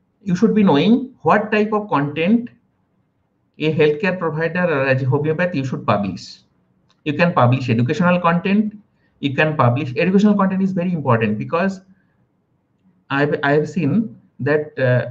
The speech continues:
around ninety-four thousand searches, uh, on piled statement with homeopathy in Kolkata in a year.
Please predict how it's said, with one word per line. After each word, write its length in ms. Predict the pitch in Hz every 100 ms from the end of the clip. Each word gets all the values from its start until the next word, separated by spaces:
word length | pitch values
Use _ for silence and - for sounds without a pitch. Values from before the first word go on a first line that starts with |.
| -
around 760 | 139 156 180 202 202 208 - - _
ninety-four 1200 | 135 135 156 180 180 214 208 202 - 185 233 226
thousand 760 | - 156 151 147 151 180 220 - _
searches, 920 | _ - 151 156 - 170 170 208 - - _ _ _ _ _ _ _ _ _ -
uh, 440 | 131 131 127 127 127
on 400 | 131 151 190 190
piled 540 | 127 139 180 202 196 -
statement 880 | - - 151 151 165 175 208 - -
with 240 | 190 208
homeopathy 880 | - 156 156 151 151 165 165 202 208 _ -
in 300 | 180 220 220
Kolkata 640 | 156 151 151 151 170 175 143
in 140 | 156
a 80 | 156
year. 500 | 127 120 107 -